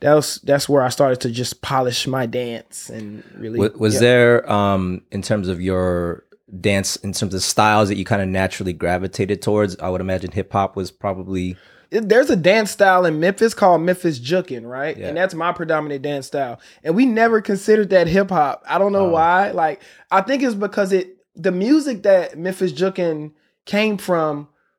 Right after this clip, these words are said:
Speaker 1: was Memphis underground rap music. And Memphis Jookin started in, like, the late eighties, right? Like,
Speaker 2: Mm-hmm.
Speaker 1: going into the early nineties. And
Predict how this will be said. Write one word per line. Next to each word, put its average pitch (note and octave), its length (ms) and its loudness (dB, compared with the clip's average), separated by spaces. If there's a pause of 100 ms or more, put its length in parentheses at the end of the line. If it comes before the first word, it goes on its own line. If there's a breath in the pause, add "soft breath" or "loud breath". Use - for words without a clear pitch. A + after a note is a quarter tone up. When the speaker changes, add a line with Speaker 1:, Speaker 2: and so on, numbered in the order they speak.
Speaker 1:
was D3+ 500 2
Memphis F3 420 -2
underground D#3+ 580 -2
rap D#3 240 2
music. D3 540 -10
And E3+ 380 0 (100)
Memphis F3+ 420 2
Jookin F3+ 260 2
started C#3+ 400 0
in, C3+ 120 -8
like, B2 220 -8
the A#2+ 80 -8
late A#2+ 240 -6
eighties, G#2+ 360 -10
right? G#2+ 300 -14
Like, F#2+ 220 -6
Speaker 2:
Mm-hmm. F2 420 -12
Speaker 1:
going C3 200 -6
into B2 200 -8
the A#2 80 -6
early A#2+ 300 -6
nineties. A#2+ 520 -12
And A#2+ 380 -10